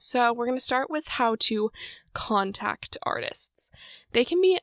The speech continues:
a little bit tricky to talk to and, like, pin down, but we're gonna give you some <laughs> tips that we have. So generally, it's good to have a pretty solid idea of what your show is going to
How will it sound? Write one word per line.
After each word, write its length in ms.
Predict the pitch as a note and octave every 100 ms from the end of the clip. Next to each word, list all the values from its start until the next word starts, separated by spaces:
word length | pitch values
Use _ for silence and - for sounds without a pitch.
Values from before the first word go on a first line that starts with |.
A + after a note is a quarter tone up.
| -
a 80 | A#3+
little 360 | G3+ F#3+ A#3+
bit 240 | D#4+ G#4 -
tricky 800 | - - A#3+ - A3 A3 B3+ -
to 120 | -
talk 280 | C#4+ C4+ B3
to 240 | - C4 C4
and, 120 | C4
like, 220 | B3 - -
pin 360 | - B3+ C#4
down, 600 | D4+ A#3 G#3 G3 G#3 C4+ C4
but 160 | A3
we're 120 | A3
gonna 160 | A#3+ A#3+
give 100 | A3+
you 80 | A#3
some 220 | - G#3+
<laughs> 20 |
tips 400 | - G#3 G#3 -
that 160 | A#3 G#3
we 140 | A3+
have. 420 | A#3+ - - - - - - - _
So 360 | - C4+ C4 C4 _ _ -
generally, 560 | - A#3 A#3 D#4 G4 -
it's 160 | B3+ -
good 120 | B3+
to 40 | B3
have 140 | A#3
a 60 | A3+
pretty 420 | - A#3+ A#3 A#3
solid 500 | - - G3 G3+ G#3
idea 440 | G3+ G3 F#3+ F#3+
of 180 | F#3+ G#3+
what 160 | G3 G#3
your 120 | G#3
show 440 | - - F3+ F#3+
is 180 | G#3+ -
going 320 | - F#3+ F#3+
to 220 | - F#3+